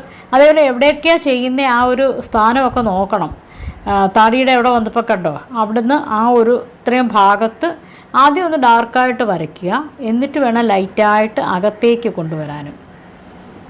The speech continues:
ഇപ്പോൾ ശരിക്കും പറഞ്ഞാൽ ഇതിൻ്റെ ഒരു, ആ, വർത്തന ഭംഗി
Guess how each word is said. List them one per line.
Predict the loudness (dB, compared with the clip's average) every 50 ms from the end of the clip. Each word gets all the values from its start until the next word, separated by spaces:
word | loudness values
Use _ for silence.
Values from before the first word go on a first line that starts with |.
| -20 -20 -20 -20 -18 -4
ഇപ്പോൾ | 0 0 0
ശരിക്കും | 0 0 -2 -2 0 -2 0 0
പറഞ്ഞാൽ | 0 0 0 0 0 0
ഇതിൻ്റെ | 0 0 -2 -2 -2 0 0 2
ഒരു, | 2 2 4 2 2 2 0 -4
ആ, | -6 -4 -4 -2 -2 -2 -2 -2
വർത്തന | -2 -2 -2 -2 -4 -8 -4 -2 0 2 2 2 0 0 -4 -6 -4 -2
ഭംഗി | 0 0 0 0 -2 -4 -6